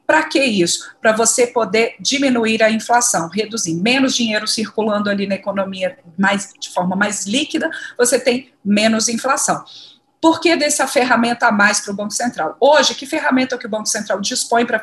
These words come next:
diminuir essa liquidez e controlar a inflação? Ele pode vender títulos do Tesouro aos bancos e instituições, só que eles compram, pagam ao B C essa, é, esses, esse di-, esses tesouros, esses títulos,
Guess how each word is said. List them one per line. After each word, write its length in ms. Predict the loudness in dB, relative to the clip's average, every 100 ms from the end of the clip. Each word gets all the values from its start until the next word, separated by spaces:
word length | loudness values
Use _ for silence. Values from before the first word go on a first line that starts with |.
| -4
diminuir 560 | -4 0 0 0 0
essa 220 | 0 2 0
liquidez 560 | -2 -8 -6 -4 -4
e 40 | -4
controlar 420 | -4 -2 0 2
a 60 | 2
inflação? 520 | 0 -2 -2 -4 -10 -16 -18 -2
Ele 220 | 0 0
pode 420 | 0 4 4 4 2
vender 420 | 2 2 0 -4
títulos 560 | 0 2 2 0 -2 -2
do 140 | -4
Tesouro 520 | -4 -6 -4 -2 -4 -6 -12 0
aos 200 | 0 4
bancos 420 | 2 2 -2 -2
e 60 |
instituições, 720 | -2 -2 -2 -4 -2 0 0 0
só 120 | -2
que 260 | -2 -6 -8 _ _
eles 240 | -4 -4 2
compram, 500 | 6 6 4 -4 -8 _
pagam 360 | 4 6 6 4
ao 100 | 4
B 100 | 2
C 140 | 2
essa, 200 | 0 -2 -8 -6
é, 220 | -6 -4 -2
esses, 400 | -2 -4 -6 -6
esse 420 | -6 -4 -4 -6
di-, 340 | -6 -6 -6 -6
esses 240 | -6 -2
tesouros, 520 | -2 -2 2 4 4 2
esses 320 | -2 -2 -2
títulos, 400 | -2 -4 -4